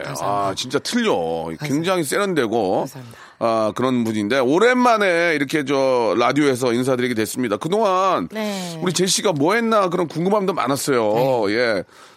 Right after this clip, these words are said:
Speaker 2: 아, 제시 하면 좀 센 여자다, 세다 이런 얘기가 있는데 오늘은 굉장히 안 세 보이고 더 그냥 멋져 보이는 느낌이 들어요. 예.
Speaker 1: 이,
Speaker 2: 어,
Speaker 1: 이,
Speaker 2: 어,
Speaker 1: 이게 왜냐면
Speaker 2: 네.
Speaker 1: 그 방송이나
Speaker 2: 예.
Speaker 1: 뭐를 하면 이젠 다 꾸미고 이러잖아요.
Speaker 2: 예,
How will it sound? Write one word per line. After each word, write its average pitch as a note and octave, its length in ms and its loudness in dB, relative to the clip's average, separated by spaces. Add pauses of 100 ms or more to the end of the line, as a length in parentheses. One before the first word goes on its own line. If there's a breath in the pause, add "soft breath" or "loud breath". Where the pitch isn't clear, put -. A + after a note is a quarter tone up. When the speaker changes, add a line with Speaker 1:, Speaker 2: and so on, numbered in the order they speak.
Speaker 2:
아, B2 420 2 (400)
제시 F#3 300 2
하면 A#3+ 180 2
좀 F#3 120 0
센 A#3+ 320 2
여자다, F3 580 2
세다 B3 460 2
이런 G#3+ 240 2
얘기가 F#3+ 180 2
있는데 F3 220 0
오늘은 C4+ 400 0
굉장히 A3+ 360 0
안 C3 180 0
세 B3 120 -2
보이고 F#3+ 560 2 (340 soft breath)
더 G3 120 0
그냥 B3 160 0
멋져 D3+ 320 2
보이는 C4+ 260 2
느낌이 F3 220 -2
들어요. B2+ 540 0
예. C3 100 2
Speaker 1:
이, B2 40 2
Speaker 2:
어, F#2+ 180 0 (100)
Speaker 1:
이, A3 80 4
Speaker 2:
어, G3+ 100 2 (220)
Speaker 1:
이게 A#3+ 320 0
왜냐면 A3+ 600 2
Speaker 2:
네. B2 240 2 (400 soft breath)
Speaker 1:
그 D#3+ 520 -4 (600)
방송이나 A#3+ 880 2
Speaker 2:
예. D3+ 120 4
Speaker 1:
뭐를 F3+ 260 0
하면 F3 400 0
이젠 D3 380 -4 (380 soft breath)
다 G#3+ 120 -4
꾸미고 F4 560 -4
이러잖아요. E3 500 -4
Speaker 2:
예, F3 60 2